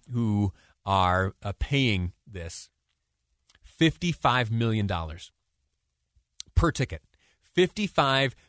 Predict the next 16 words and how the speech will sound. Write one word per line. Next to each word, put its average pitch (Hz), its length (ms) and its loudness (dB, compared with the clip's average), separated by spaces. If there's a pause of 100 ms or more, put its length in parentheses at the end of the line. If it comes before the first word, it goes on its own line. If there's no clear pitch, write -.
million 143 640 2
dollars 92 580 -2 (400)
per 135 300 0
ticket 92 460 -4 (480)
to 104 480 0
travel 135 580 -2
on 104 180 -4
a 98 40 -4
SpaceX - 880 -4
Dragon 123 540 2
spacecraft 110 800 -4 (240)
to 190 260 -2
the 175 180 -4
International 143 500 -2
Space 117 340 -2
Station 104 440 -2